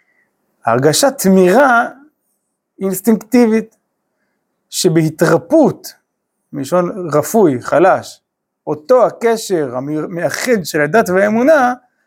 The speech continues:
יבוטל מהלך רגשי האומה והתפוצצות עתידה לאומה כולה. זה מין רגש הישרדותי כזה,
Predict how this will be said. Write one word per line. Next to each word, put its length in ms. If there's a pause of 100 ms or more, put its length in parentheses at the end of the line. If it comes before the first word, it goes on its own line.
(180)
יבוטל 460
מהלך 440
רגשי 300
האומה 240
והתפוצצות 680
עתידה 380
לאומה 300
כולה. 280
זה 120
מין 140
רגש 280
הישרדותי 600
כזה, 240